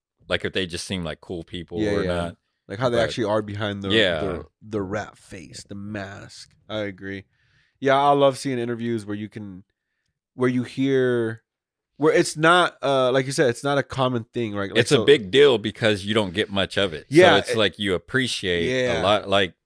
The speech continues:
Speaker 1: Atmosphere is the two guys.
Speaker 2: Mm-hmm.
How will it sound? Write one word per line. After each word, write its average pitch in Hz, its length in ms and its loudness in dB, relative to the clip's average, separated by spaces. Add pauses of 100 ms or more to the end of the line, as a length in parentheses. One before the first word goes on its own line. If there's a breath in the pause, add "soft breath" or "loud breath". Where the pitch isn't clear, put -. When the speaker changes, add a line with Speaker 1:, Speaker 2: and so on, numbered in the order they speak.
(400)
Speaker 1:
Atmosphere 113 560 0
is 87 160 -4
the 85 120 -8
two 98 240 -6
guys. 76 540 -4
Speaker 2:
Mm-hmm. 104 220 -10